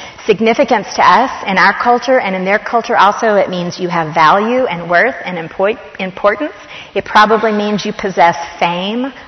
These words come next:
money, possessions, power, position.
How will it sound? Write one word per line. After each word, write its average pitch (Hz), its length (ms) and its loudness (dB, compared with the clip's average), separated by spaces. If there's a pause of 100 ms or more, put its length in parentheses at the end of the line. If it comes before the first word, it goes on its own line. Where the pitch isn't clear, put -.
money, 185 520 -4 (220)
possessions, 180 720 -2 (320)
power, 196 580 2 (260)
position. 214 680 -4